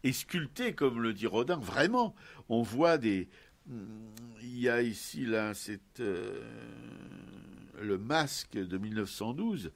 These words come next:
On, on pourrait penser que c'est une sculpture, enfin, c'est, c'est travaillé comme une sculpture. Et, euh, avec des ombres, avec des lumières qui donnent, on a l'impression que c'est un bronze, quoi. Voilà, c'est,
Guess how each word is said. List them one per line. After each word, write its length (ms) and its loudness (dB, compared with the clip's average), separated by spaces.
On, 200 -2
on 140 -2
pourrait 280 4
penser 480 2
que 360 4
c'est 280 -6
une 120 -6
sculpture, 600 -2
enfin, 260 -6
c'est, 320 -6
c'est 220 -14
travaillé 560 0
comme 220 -2
une 80 -8
sculpture. 560 -6
Et, 100 2
euh, 300 4
avec 520 0
des 320 -2
ombres, 340 2
avec 180 2
des 120 -2
lumières 600 -2
qui 120 -18
donnent, 280 0
on 120 2
a 40 8
l'impression 400 4
que 60 -8
c'est 180 -6
un 140 4
bronze, 480 -2
quoi. 140 -2
Voilà, 320 -2
c'est, 580 -8